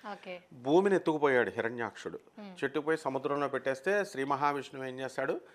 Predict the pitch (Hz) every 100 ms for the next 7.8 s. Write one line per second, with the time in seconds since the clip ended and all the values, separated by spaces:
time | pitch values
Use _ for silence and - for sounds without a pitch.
0 | - - 123 - 120 - - - 120 143
1 | 160 135 123 123 113 117 139 135 131 117
2 | 123 120 120 110 104 - - 294 - -
3 | 214 220 131 - 120 113 107 110 143 175
4 | - - 104 123 123 - 135 143 135 -
5 | 170 - - _ 120 110 127 131 131 117
6 | 110 127 120 180 190 123 131 117 120 117
7 | 117 110 113 139 110 - 87